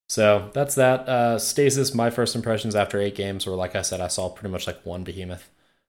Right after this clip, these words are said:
Um, Revenant still seemed pretty solid to me as long as you weren't abusing, like, you know, the slow dodge and cold snaps. If you were,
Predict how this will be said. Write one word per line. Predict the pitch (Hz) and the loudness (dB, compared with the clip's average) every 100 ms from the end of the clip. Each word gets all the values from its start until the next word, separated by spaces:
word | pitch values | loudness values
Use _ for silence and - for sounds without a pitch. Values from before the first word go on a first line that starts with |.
| _ _ | _ _
Um, | 87 87 85 82 - _ _ _ _ _ _ - | -6 -6 -6 -10 -14 _ _ _ _ _ _ -2
Revenant | 104 104 104 101 | 2 2 2 -2
still | - 104 | -2 0
seemed | - 101 92 - | -2 -4 -6 -8
pretty | 110 95 | -8 -2
solid | - 98 95 | 0 0 -2
to | 101 | -4
me | 98 | -4
as | 92 | -4
long | 90 92 | -4 -4
as | 92 | -4
you | |
weren't | 95 90 | -4 -6
abusing, | 87 90 90 95 90 90 _ | -6 -6 -6 -6 -8 -10 _
like, | 87 87 - _ _ _ _ _ | -10 -10 -14 _ _ _ _ _
you | 87 | -8
know, | 85 85 - _ _ _ _ _ _ _ _ _ | -8 -8 -12 _ _ _ _ _ _ _ _ _
the | 107 95 92 90 | -4 -4 -4 -2
slow | - 107 98 98 | -2 0 -2 -2
dodge | 95 92 95 95 - - | 0 0 0 -2 -4 -4
and | 98 87 | -10 -10
cold | - 98 | -8 -4
snaps. | - 104 110 - | -4 -4 -6 -6
If | 92 - | -8 -6
you | 98 | -6
were, | 87 95 120 | -2 -2 -4